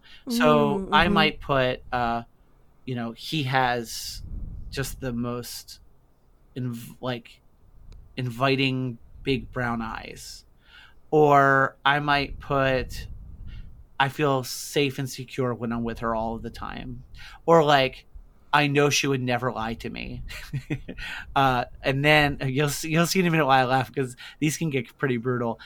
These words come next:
Speaker 1: Uh,
Speaker 2: I can imagine already. I'm
Speaker 1: Yeah.
Speaker 2: like, "Oh, God." <laughs>
Speaker 1: Yeah. And they're always from your character's perspective, so they don't have to be objectively true.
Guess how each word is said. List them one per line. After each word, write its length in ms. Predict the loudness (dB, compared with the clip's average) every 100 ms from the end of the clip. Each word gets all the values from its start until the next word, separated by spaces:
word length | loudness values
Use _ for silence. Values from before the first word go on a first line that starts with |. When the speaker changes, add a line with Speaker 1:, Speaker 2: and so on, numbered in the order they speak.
| -20 -20 _ 4
Speaker 1:
Uh, 320 | 6 6 4 -2 -8
Speaker 2:
I 100 | -8
can 140 | -4 -2
imagine 380 | 0 0 0
already. 380 | 0 0 0 0
I'm 100 | 2
Speaker 1:
Yeah. 520 | 2 2 0 -2 -4 -6 4
Speaker 2:
like, 0 |
"Oh, 140 | 6 8
God." 300 | 8 6 6
<laughs> 40 | 2
Speaker 1:
Yeah. 300 | 0 -2 -4 2
And 140 | 6
they're 120 | 8
always 220 | 8 4
from 120 | 2 2
your 100 | 2
character's 360 | 2 0 -2
perspective, 520 | -6 -4 -4 -4 -4
so 100 | -2
they 40 | 0
don't 140 | 0
have 180 | 0 -2
to 80 | -4
be 220 | -4 -4
objectively 760 | -4 -6 -6 -6 -4 -6 -4 -4
true. 480 | -4 -6 -4 -6